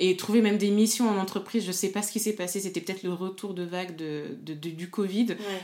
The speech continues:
Speaker 1: mais c'était vraiment hardcore cette année,
Speaker 2: Mm,
Speaker 1: quoi.
Speaker 2: mm.
Speaker 1: C'est vraiment la, je crois que c'est la, bah, c'est la pire année de, <laughs> d'entrepreneur que j'ai, que j'ai vécue, mais il faut bien, euh, il faut bien la traversée du désert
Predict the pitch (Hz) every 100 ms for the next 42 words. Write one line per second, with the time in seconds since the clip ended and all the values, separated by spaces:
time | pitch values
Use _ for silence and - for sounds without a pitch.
0 | - 175 175 190 190 165 170 151 156 180
1 | 185 180 - 196 180 - 180 196 190 185
2 | - - 185 - - - 151 151 151 165
3 | 165 143 - 214 - 170 147 151 147 143
4 | - 190 175 185 180 180 - 220 262 -
5 | 208 277 262 277 269 254 226 262 - 220
6 | 214 - 269 427 - - 523 - 359 349
7 | 381 349 370 - - 247 233 233 220 214
8 | 226 202 180 - - 196 202 190 185 190
9 | 185 190 185 175 175 170 196